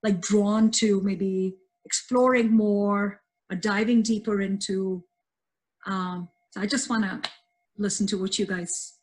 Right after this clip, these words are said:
feel, where any thoughts and where you'd like to go from here, uh, with, if you were to have any future deep dives, anything of interest.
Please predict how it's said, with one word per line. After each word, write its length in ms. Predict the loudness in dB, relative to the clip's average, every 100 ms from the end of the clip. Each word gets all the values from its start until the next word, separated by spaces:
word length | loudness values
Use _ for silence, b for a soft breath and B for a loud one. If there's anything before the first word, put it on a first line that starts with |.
| _ _ _ _ -8
feel, 360 | -8 -8 -14 -18 _ _ _ _ _ _
where 500 | -6 -4 -4 -8 -12 -20 -20 -6
any 200 | 2 4
thoughts 360 | 4 0 0 0
and 100 | 0
where 100 | 2
you'd 160 | 2
like 220 | 2 0 -4
to 80 |
go 260 | -2 0 0
from 240 | -2 -2
here, 520 | 0 -2 -4 -8 -10 -14
uh, 340 | -10 -8 -8 -10
with, 240 | -10 -10 -12 _ _ _ _ -12
if 160 | -4
you 100 | -4
were 120 | -4 -6
to 100 | -6
have 260 | -6 -6
any 140 | -6 -6
future 380 | -4 -2 -2
deep 300 | -4 -6 -8
dives, 680 | -6 -4 -2 -4 -6 -12 -16 _ _
anything 320 | -10 -8 -8 -12
of 100 | -10
interest. 640 | -12 -10 -10 -10 -12 -14